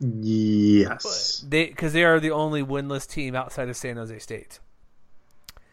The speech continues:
Speaker 2: San Diego State had to settle against a bad defense for multiple, well, sorry, the one field goal was long, a fifty-one yarder, so I can't say that's for Ba-, Barron.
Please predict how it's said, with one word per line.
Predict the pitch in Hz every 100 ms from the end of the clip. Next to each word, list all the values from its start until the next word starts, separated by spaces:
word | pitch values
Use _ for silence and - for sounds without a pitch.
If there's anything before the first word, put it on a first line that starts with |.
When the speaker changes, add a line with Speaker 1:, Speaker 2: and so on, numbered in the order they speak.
| _ - - -
Speaker 2:
San | - - 202
Diego | 220 220
State | 196 175 -
had | 147
to | 139
settle | - 190 180 143
against | 135 135
a | 135
bad | 135 156 143
defense | 139 - 135 131
for | -
multiple, | 131 135 139 139 131
well, | 135 123 113 _ - _
sorry, | - 131 123
the | 139
one | 180
field | - 156
goal | 143
was | 127 127
long, | 113 107
a |
fifty-one | - 143 - 123 117
yarder, | 104 95 107
so | 123
I |
can't | 117 147 127
say | 131
that's | 120 117 -
for | 120
Ba-, | 113 117 107
Barron. | 123 113 98